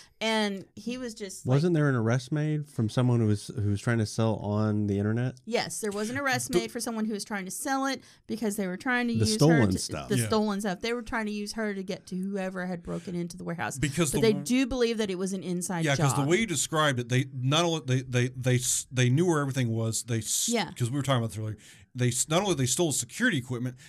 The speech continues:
Speaker 3: they stole the backup ser-, security
Speaker 1: Yeah.
Speaker 3: equipment and the batteries to it.
Speaker 1: And they didn't, and they didn't have backup to the cloud.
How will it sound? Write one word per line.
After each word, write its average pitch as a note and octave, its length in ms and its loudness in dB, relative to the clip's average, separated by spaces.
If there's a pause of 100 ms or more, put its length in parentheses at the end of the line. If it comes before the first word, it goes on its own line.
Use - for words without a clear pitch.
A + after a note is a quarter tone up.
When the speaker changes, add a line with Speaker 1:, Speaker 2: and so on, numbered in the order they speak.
(120)
Speaker 3:
they A#2+ 80 0
stole D3+ 240 0
the A#2 100 -4
backup D3 540 -4
ser-, G2 320 -10
security A2 420 -12
Speaker 1:
Yeah. G#3 140 -2
Speaker 3:
equipment A2+ 200 -6
and A#2+ 80 -4
the A#2 60 -4
batteries A#2 520 0
to G2+ 200 -12
it. F2+ 180 -16
Speaker 1:
And G#3 140 -2
they G3 120 -4 (180)
didn't, A#3 340 -4 (580)
and G3 360 -6 (800)
they G3+ 160 -2
didn't A#3 500 -6
have F#3+ 640 -2 (300)
backup F#3+ 420 -2 (200)
to F#3+ 100 -8
the F3 80 -8
cloud. G3 540 0